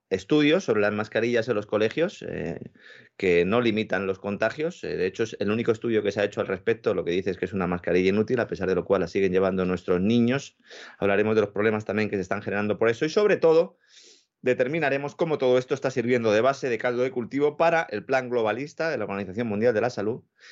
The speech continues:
y su Acuerdo Mundial para la Prevención de Pandemias,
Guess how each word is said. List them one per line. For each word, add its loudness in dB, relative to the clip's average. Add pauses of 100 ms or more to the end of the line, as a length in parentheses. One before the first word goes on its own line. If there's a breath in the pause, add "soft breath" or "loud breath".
(120)
y -4
su 2
Acuerdo 2
Mundial 2
para -4
la -2
Prevención -2
de 0
Pandemias, -4